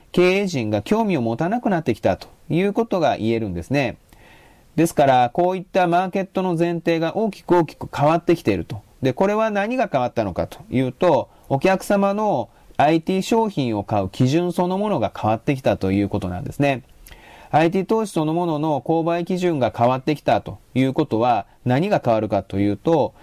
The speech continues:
やはりそのサービスや商品やサービスを提供しているシステム会社のビジネスモデルそのものを今からは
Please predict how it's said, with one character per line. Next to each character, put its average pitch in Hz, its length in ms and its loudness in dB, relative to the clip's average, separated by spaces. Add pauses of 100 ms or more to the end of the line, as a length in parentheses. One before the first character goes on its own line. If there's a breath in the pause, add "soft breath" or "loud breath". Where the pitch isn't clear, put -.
(120)
や 202 120 2
は 220 60 4
り 208 100 0
そ - 160 0
の 170 120 0
サ 196 200 0
ー 185 40 0
ビ 143 120 -2
ス - 120 -6
や 123 100 2
商 190 200 0
品 160 120 -2
や 123 80 -4
サ 151 140 0
ー 143 40 0
ビ 123 80 -4
ス 117 100 -8
を 107 80 0
提 143 260 0
供 139 180 0
し - 80 -12
て 143 140 0 (180)
い 143 120 2
る 160 360 0 (160 soft breath)
シ 160 180 2
ス - 60 -4
テ 202 100 2
ム 208 140 0
会 220 180 0
社 180 160 -2
の 190 300 -2 (120)
ビ 165 160 4
ジ 190 100 0
ネ 202 140 0
ス 202 400 -2
モ 170 180 2
デ 147 100 2
ル 120 80 0
そ 135 160 -4
の 147 120 0
も 180 140 -2
の 127 140 -2
を 143 180 -2 (240 soft breath)
今 175 240 2
か - 100 -2
ら 101 120 0
は 113 240 2